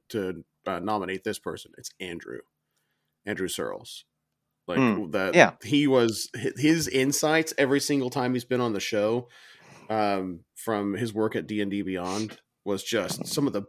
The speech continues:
Speaker 1: the, I, I was riveted to the conversation. It wasn't one of those where, uh, it wasn't forced at all. And it was, it was, it wasn't just about being fun. I just, it was,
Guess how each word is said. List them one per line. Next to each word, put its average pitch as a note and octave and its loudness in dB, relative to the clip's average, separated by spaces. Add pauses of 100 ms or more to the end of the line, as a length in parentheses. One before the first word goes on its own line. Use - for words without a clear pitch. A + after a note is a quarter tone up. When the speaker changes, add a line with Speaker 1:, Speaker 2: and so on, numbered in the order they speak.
(140)
Speaker 1:
the, A2 2 (240)
I, A#2+ 2
I D3+ 8
was C#3+ 2
riveted A#2 0 (560)
to C#3 -4
the A2+ -2
conversation. G2 -2
It - -10
wasn't G#2 -4
one A2 -2
of F#2+ -6
those G2 0
where, F#2 -4 (920)
uh, F#2+ 0 (160)
it G2+ -10
wasn't B2 2
forced B2 2
at G#2 -2
all. F#2+ 0 (140)
And G#2 -2
it - 0
was, G2+ -2
it C#3+ 6
was, B2+ 0 (260)
it - 2
wasn't D3 4
just C#3+ -2
about A#2+ 4
being A2 -2
fun. A#2+ -2 (280)
I G#2+ -2
just, G#2+ -4
it A#2+ 2
was, - -2